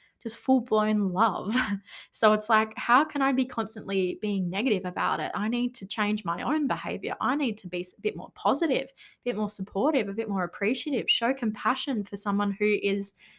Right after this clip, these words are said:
doing this stuff he doesn't wanna do because he loves me.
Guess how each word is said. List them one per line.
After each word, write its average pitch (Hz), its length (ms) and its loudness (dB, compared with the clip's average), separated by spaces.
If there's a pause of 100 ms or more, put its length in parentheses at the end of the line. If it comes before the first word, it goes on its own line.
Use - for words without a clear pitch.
(320)
doing 277 220 4
this 240 120 0
stuff 247 200 2
he 220 80 -2
doesn't 226 280 2
wanna 214 200 2
do 220 260 4
because 190 360 0
he 196 120 -2
loves 214 480 0
me. - 220 -16